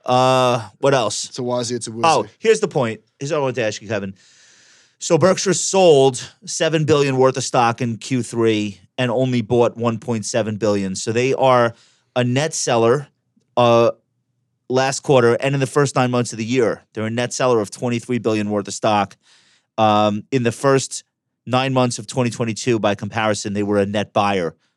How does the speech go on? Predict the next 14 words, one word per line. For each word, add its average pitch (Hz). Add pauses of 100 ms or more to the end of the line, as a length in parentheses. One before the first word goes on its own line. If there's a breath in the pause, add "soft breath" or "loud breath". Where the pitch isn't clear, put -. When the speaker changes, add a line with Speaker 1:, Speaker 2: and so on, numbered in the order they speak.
(140)
Speaker 1:
of 120
forty-nine 104
billion. 87 (560)
So -
this 202
is 285
a 196
big 120
sea 131
change 101 (160)
in 113
their 101 (300)
equity 113
ownership 107